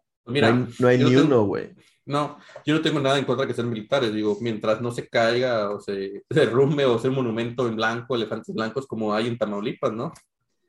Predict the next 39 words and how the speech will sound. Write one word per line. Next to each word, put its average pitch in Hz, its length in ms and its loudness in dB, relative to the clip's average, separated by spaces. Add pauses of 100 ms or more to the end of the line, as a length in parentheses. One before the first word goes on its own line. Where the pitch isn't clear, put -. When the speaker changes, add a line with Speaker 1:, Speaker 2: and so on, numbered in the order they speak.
(220)
Speaker 2:
Ah, 123 160 2
Speaker 1:
Que 123 40 0
se - 60 -8
Speaker 2:
sí. 107 60 -10
Speaker 1:
hicieron 120 280 0
obras 131 460 2 (140)
que 117 100 -4
no 107 100 -6
están 117 240 -4
terminadas, 117 720 0
que 113 100 -4
porque 104 560 -6 (380)
Speaker 2:
En 113 140 -2
Tamaulipas, 110 400 4 (180)
Speaker 1:
entró 131 60 2
tanta 107 220 4
Speaker 2:
Sonora, 117 540 4 (140)
Speaker 1:
<laughs> - 720 -4
que 135 80 -2
entró 127 180 0
Speaker 2:
Estado 117 80 6
de 120 120 6
Speaker 1:
tanta 117 80 4
Speaker 2:
México. 139 340 -2
Speaker 1:
gente, - 300 -4 (1120)
entró 127 240 -2
tanta 151 280 0
gente 151 400 -2
que, 104 360 -2 (760)
que 113 100 -6
no 120 100 -2
le 147 60 2
puedes 147 200 -2
echar 147 160 -2
la 143 120 -2
culpa - 220 -2
a - 60 -2
nadie. 160 380 -2
Oye, 135 500 -4